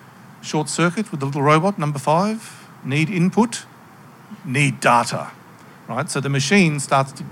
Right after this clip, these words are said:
to gather the data. This then leads to the second imperative, which is the prediction imperative. If your job is selling ads, which is Google and Facebook, they sell ads, their real client are the advertising agencies.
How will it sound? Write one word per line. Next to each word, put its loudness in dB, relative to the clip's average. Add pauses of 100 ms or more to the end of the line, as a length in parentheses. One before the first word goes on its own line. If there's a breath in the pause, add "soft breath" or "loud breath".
to -12
gather -2
the -12
data. -2 (800 loud breath)
This 2
then 2
leads 2
to -10
the -4
second 2
imperative, -2 (460)
which -6
is -4
the -2
prediction -2
imperative. -4
If -10
your 4
job 2
is -4
selling -4
ads, -6
which -10
is -4 (1000)
Google 0
and -6
Facebook, -10
they -12
sell -8
ads, -10 (580 loud breath)
their 4
real 6
client -2
are -4
the 2
advertising 0
agencies. -10